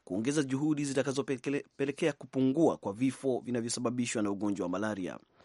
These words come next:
Kwenye hafla iliyofanyika mjini Nairobi, shirika hilo pia limetangaza kupungua kwa visa vya malaria kwa asilimia ishirini na moja ulimwenguni kote.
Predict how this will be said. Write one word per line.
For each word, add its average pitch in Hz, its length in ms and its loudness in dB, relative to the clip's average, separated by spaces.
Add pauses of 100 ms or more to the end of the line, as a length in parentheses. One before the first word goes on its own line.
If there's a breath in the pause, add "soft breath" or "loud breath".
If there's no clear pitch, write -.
(380 soft breath)
Kwenye 175 200 2
hafla 170 300 4
iliyofanyika 117 480 0
mjini 107 220 -2
Nairobi, 110 440 0
shirika 98 340 -8
hilo 113 180 -2
pia 113 220 0
limetangaza 107 760 0 (100)
kupungua 110 420 -2
kwa - 160 -2
visa 113 440 -2
vya 104 160 -2
malaria 113 540 0 (100)
kwa - 200 0
asilimia 160 440 2
ishirini 120 280 0
na 110 60 2
moja 104 280 0
ulimwenguni 92 460 -2
kote. 127 440 -4